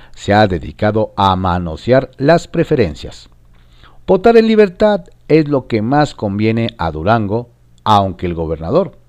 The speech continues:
no lo crea. Dos. Primordial y necesario. La presidenta de Estado, la vicepresidenta de Estados Unidos, Kamala Harris, se encontrará con el presidente López Obrador el martes siete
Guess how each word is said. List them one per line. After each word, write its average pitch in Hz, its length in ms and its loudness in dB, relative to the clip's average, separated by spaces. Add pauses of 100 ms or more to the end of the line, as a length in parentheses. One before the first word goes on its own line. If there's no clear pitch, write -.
(220)
no 80 280 -10
lo 139 140 -4
crea. - 340 -6 (1200)
Dos. 104 440 0 (760)
Primordial 120 800 2
y 180 140 -2
necesario. - 680 -4 (880)
La 127 220 2
presidenta 117 600 2
de 98 80 0
Estado, 110 440 0
la 123 120 4
vicepresidenta 120 840 0
de 73 80 -6
Estados 98 400 -6
Unidos, 156 340 -2
Kamala 92 440 -2
Harris, 113 360 -2 (240)
se 127 300 2
encontrará 107 760 -2 (200)
con 208 160 -2
el 214 100 -2
presidente 170 440 -2
López 139 320 -2
Obrador 131 280 2
el 123 100 0
martes 104 340 -2
siete 101 380 -4